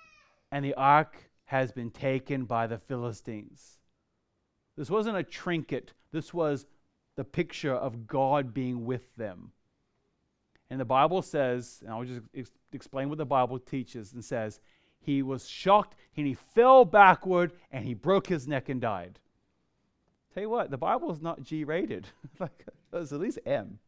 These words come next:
After that, the news came to Phinehas's wife. Okay, I'm gonna come to Ichabod. You ready? Now we finally come to Ichabod. I'm just gonna read what it says in First Samuel chapter number four. If you have your Bibles, you're welcome to follow along.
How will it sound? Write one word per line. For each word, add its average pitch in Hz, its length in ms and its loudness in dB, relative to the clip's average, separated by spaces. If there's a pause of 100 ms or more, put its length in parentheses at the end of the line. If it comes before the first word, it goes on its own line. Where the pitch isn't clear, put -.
(2250)
After 190 400 4
that, 165 400 2 (160)
the 151 80 -6
news 160 380 0
came 139 640 -2
to 143 140 -6
Phinehas's 151 720 -4
wife. 117 640 -6 (320)
Okay, - 80 -8
I'm 131 100 -4
gonna 170 140 -2
come 175 200 -4
to 165 100 -6
Ichabod. 113 360 -6
You 110 100 -10
ready? 165 280 0 (180)
Now 143 200 2
we 156 80 0
finally 165 440 2
come 151 340 -4
to 139 140 -12
Ichabod. 110 540 -8 (1080)
I'm 180 120 -4
just 220 160 -6
gonna 165 180 0
read 147 180 0
what 143 140 -2
it 131 100 -4
says 123 360 -4
in 123 100 -10
First 143 260 -10
Samuel 131 380 -6 (160)
chapter 139 280 -4
number 120 180 -6
four. 107 380 -6
If - 100 -18
you 175 60 0
have 180 60 -6
your 170 80 -4
Bibles, 143 320 -2
you're 127 80 -10
welcome 135 280 -6
to 147 60 -10
follow 139 340 -2
along. 135 360 -6